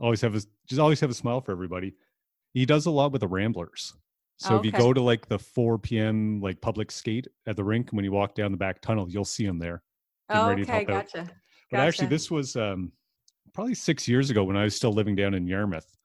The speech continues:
Speaker 2: Hmm.
Speaker 1: I was home visiting mom and dad, and, uh, I had my car keys, but I forgot my other set of car keys with, like, my mailbox key.
Speaker 2: Mm-hmm.
Speaker 1: I left them at mom's house, and I just said, "Mom, will you just send them down to me?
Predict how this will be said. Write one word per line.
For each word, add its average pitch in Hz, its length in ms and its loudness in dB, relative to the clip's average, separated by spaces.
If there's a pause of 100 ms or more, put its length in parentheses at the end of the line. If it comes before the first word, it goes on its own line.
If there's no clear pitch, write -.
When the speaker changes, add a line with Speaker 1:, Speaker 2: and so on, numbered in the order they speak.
(320)
Speaker 2:
Hmm. 214 220 -12
Speaker 1:
I 113 120 2
was - 420 -2
home 123 800 2
visiting 107 420 0
mom 101 200 2
and 92 100 -2
dad, 101 400 0 (460)
and, 98 280 -2
uh, 90 280 -4 (420)
I 117 40 0
had 135 100 6
my 123 100 6
car 180 240 0
keys, 95 380 -6
but 113 120 0
I 104 60 4
forgot 113 300 0
my 104 120 2
other 110 140 2
set 107 180 -4
of 101 80 -4
car 107 200 -4
keys 110 320 -4
with, 95 160 -6
like, 90 160 -8
my 90 100 -4
mailbox 123 540 0
key. 190 240 -6 (520)
Speaker 2:
Mm-hmm. 196 540 -8
Speaker 1:
I 107 60 0
left 123 180 2
them 120 120 2
at 101 100 0
mom's 135 300 0
house, 80 380 -10 (500)
and 98 440 -4
I 104 80 -10
just 101 160 -8
said, 110 160 2
"Mom, 120 180 4
will 107 120 0
you 107 100 0
just - 380 -6 (100)
send 117 320 0
them 87 100 -4
down 104 300 0
to - 120 -8
me? 82 260 -8